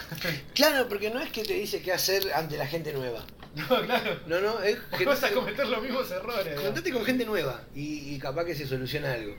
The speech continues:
Speaker 1: Claro, claro.
Speaker 2: Mm. Eh, igual parece una boludez, pero es, eh, es interesante y no escapa un poco a la realidad. Es decir,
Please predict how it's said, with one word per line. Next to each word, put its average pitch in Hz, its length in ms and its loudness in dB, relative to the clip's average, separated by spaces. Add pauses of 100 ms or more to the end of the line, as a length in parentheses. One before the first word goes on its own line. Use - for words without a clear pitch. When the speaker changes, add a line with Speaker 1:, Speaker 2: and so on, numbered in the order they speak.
(120)
Speaker 1:
Claro, 151 180 -6
claro. 156 420 -4
Speaker 2:
Mm. 190 60 0 (680)
Eh, 151 320 6 (240)
igual 208 220 4
parece 226 220 0
una 196 100 0
boludez, 185 380 0
pero 185 160 -2
es, 202 220 0
eh, 151 320 0 (280)
es - 80 -2
interesante 202 460 0
y - 20 0
no 185 100 2
escapa 202 260 -2
un 165 80 -2
poco 156 180 0
a - 20 2
la 135 100 0
realidad. 139 280 0
Es 131 80 -2
decir, 147 160 0